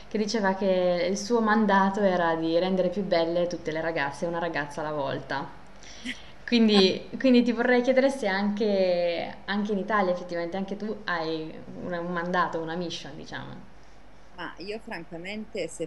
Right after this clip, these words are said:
Speaker 2: parlo di mission, vorrei il Ministero delle Pari Opportunità, perché questo è un gioco e io sono una donna e sostengo le donne. Il mio team è fatto al novanta per cento di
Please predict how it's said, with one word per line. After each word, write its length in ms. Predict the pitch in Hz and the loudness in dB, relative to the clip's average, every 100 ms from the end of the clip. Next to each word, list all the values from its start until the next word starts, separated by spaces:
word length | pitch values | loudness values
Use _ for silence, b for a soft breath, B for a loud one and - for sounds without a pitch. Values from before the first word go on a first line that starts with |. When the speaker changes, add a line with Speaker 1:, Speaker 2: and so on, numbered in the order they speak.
| - | -6
Speaker 2:
parlo 300 | 170 170 165 | -6 -4 -4
di 140 | 165 | -4
mission, 500 | 185 220 - 208 170 | -6 -6 -6 -6 -6
vorrei 300 | 151 151 151 | -6 -6 -4
il 60 | 147 | -2
Ministero 520 | 151 151 160 - 156 | 0 -2 -2 -2 0
delle 200 | 151 156 | 0 -2
Pari 240 | - 147 143 | 0 0 0
Opportunità, 920 | - 147 - - 147 151 139 127 - | -2 -8 -6 0 0 2 2 2 0
perché 280 | 156 147 151 | -4 0 2
questo 280 | 175 180 - | 4 4 2
è 100 | 147 | 2
un 200 | 151 160 | 2 4
gioco 600 | 175 175 175 - 202 202 | 8 8 8 6 6 8
e 400 | - 147 143 147 | 6 4 4 4
io 180 | 151 170 | 6 4
sono 240 | 170 156 147 | 6 6 8
una 180 | 156 | 8
donna 300 | 160 208 226 | 10 10 8
e 60 | 202 | 6
sostengo 560 | - 147 - 143 143 139 | 4 0 4 6 8 6
le 120 | 139 | 6
donne. 460 | 135 127 127 139 | 6 6 8 10
Il 120 | 151 160 | 12 12
mio 240 | 165 170 | 10 8
team 300 | - 202 202 | 8 8 10
è 80 | 160 | 8
fatto 520 | - 139 143 - 165 | 6 2 2 6 8
al 180 | 143 147 | 10 10
novanta 420 | 147 151 170 175 | 10 10 8 6
per 180 | 175 165 | 4 0
cento 480 | - 196 196 208 202 | 4 4 4 4 2
di 460 | 165 143 143 139 | 4 6 8 8